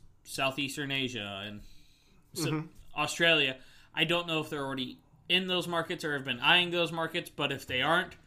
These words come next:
Speaker 1: it's an easy way to, you've now got a distribution channel.
Speaker 2: Fair enough. Although I gotta say, it is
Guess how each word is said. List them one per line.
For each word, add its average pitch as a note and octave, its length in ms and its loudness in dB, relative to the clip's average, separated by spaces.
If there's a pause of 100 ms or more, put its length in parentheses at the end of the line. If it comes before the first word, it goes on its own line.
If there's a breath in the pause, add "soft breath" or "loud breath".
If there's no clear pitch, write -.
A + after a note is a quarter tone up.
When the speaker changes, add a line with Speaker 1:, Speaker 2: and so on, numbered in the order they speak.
(480 soft breath)
Speaker 1:
it's E3 300 6
an B2+ 180 -6
easy F3 400 0
way D#3 300 2
to, C3+ 580 -6
you've D3+ 380 -12
now D#3 260 2
got D3 240 -2
a C3 60 -4
distribution B2 720 -8
channel. F#2+ 320 -14 (220)
Speaker 2:
Fair F#3+ 180 4
enough. D#3+ 320 0 (400 loud breath)
Although D#3 200 8
I D3+ 80 8
gotta E3+ 240 6
say, D#3+ 260 4
it C#3+ 100 4
is D3 340 2